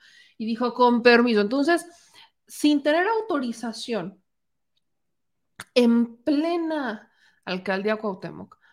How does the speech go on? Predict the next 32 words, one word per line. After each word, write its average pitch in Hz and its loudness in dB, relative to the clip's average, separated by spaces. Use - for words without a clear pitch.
mandó 262 0
a 339 -2
construir 294 -2
un 269 0
muro 226 -6
para 220 -2
sacar 220 -8
migrantes 262 0
que 190 -10
se 190 -10
estaban 226 0
instalando 233 0
ahí, 220 0
porque 302 -2
justamente 381 -4
enfrente 349 -6
está - -8
una 233 -4
de 233 -2
las 226 -2
dependencias 226 -2
donde 190 -2
ellos 202 -4
están 208 -4
viendo 196 -2
todo 262 2
el 247 -2
tema 185 0
de 202 0
sus 247 -6
trámites. 330 -4
Entonces, 170 -2